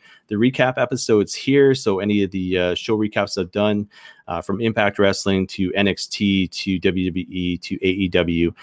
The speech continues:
and so forth. Uh, prediction shows, which always happen right before the recap shows, <laughs> obviously. Uh, then from there, C W N Online. So anything I've been part of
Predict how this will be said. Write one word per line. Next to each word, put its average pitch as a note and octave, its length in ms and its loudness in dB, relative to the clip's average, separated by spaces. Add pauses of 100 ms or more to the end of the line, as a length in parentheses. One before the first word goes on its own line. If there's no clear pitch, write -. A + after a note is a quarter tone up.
(220)
and F#2 160 0
so C3 240 4
forth. F2 320 2 (360)
Uh, F#2 120 0
prediction C3+ 460 4
shows, C#3 440 8 (180)
which A2 140 -6
always A2+ 220 2
happen G#2+ 300 0
right G2 160 0
before G2 400 -2
the E2 160 -8
recap G2+ 340 0
shows, A#2 260 -2
<laughs> - 0 -
obviously. A#2 580 -2 (380)
Uh, A2 280 2
then C3+ 160 6
from C#3+ 180 4
there, D3 220 8
C - 140 0
W D#3+ 220 4
N D3+ 80 4
Online. C#3+ 400 2
So C3 80 -2
anything G#3 280 2
I've F#3 100 0
been E3 160 0
part C#3+ 360 0
of A#2 160 0